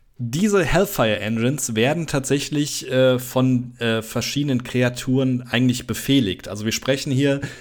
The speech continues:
so ein bisschen, äh, über Descent into Avernus, das Abenteuer, weil diese Kreaturen sind, äh, wortwörtlich in der Hölle zu finden und werden befehligt von den Kreaturen, die die, äh, Tore zur Hölle bewachen. Heißt so viel,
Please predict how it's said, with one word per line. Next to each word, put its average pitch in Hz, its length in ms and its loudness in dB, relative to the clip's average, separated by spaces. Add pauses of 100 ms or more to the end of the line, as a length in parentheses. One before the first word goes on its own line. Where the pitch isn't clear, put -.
(180)
so - 140 0
ein 123 100 4
bisschen, 139 520 0
äh, 120 400 2
über 120 320 0
Descent 131 360 0
into 123 280 -2
Avernus, 135 720 2
das 139 220 0
Abenteuer, 143 640 0
weil 139 480 2 (120)
diese 120 380 0
Kreaturen 127 720 0
sind, 120 400 0
äh, 113 280 -2
wortwörtlich 113 640 0
in 110 80 -4
der 107 160 0
Hölle 127 180 2
zu 127 140 -10
finden 110 440 -4 (260)
und 123 340 0
werden 139 340 2
befehligt 131 680 0 (100)
von 123 380 2
den 117 120 2
Kreaturen, 117 720 2
die 110 240 0
die, 107 300 2
äh, 104 320 0
Tore 120 380 0
zur 101 200 0
Hölle 101 160 2
bewachen. 90 460 -4 (760)
Heißt 117 200 0
so 139 120 4
viel, 147 300 2